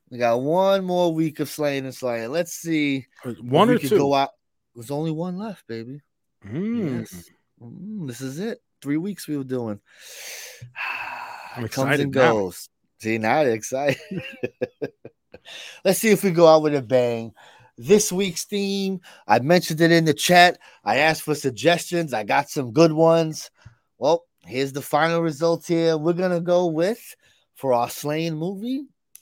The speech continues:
Speaker 1: Bad Santa, the two thousand and three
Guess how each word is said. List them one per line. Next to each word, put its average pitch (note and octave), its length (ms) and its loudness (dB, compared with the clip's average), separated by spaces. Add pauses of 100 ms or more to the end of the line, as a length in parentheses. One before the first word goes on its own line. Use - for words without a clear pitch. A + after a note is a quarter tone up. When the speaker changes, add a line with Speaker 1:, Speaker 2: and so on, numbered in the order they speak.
(340)
Speaker 1:
Bad C3+ 360 2
Santa, F#3 600 -2 (200)
the A2+ 240 -10 (580)
two D#3+ 180 -4
thousand D3+ 480 0
and C#3 180 -10
three G3 480 -2